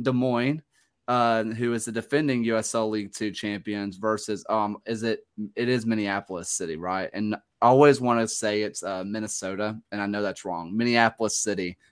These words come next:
the Crows. Um, so that should be a really exciting match between champions of League Two and a team that has just been massacring everybody else that they've ever played in every league that they've played in. So should be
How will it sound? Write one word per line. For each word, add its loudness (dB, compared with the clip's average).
the -4
Crows. 2
Um, 2
so 4
that 4
should -4
be 4
a -4
really 0
exciting 0
match -4
between -4
champions -4
of -2
League -4
Two -2
and -2
a -4
team -2
that 2
has -6
just -8
been -4
massacring 2
everybody 0
else -2
that -14
they've -2
ever 0
played -4
in -2
every -2
league -6
that -6
they've -6
played -6
in. 0
So -4
should -2
be 4